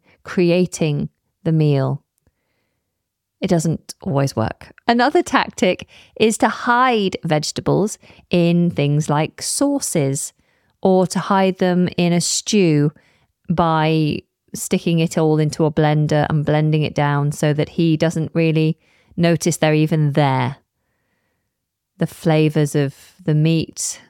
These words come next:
or the things that he does like overpowers the flavour of the vegetables. So he gets the vegetables,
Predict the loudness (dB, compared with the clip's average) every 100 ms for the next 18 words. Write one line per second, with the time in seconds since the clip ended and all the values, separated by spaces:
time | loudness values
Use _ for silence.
0 | -20 _ -2 -2 -2 0 0 0 0 0
1 | 2 0 2 0 0 -4 -14 -4 0 2
2 | 0 -2 -2 0 0 0 -4 -6 -2 0
3 | 0 0 -2 -2 -2 -2 -4 -10 -6 -2
4 | -4 -6 -6 -4 -4 -2 0 0 0 -2
5 | 0 0 -2 -2 -2 -2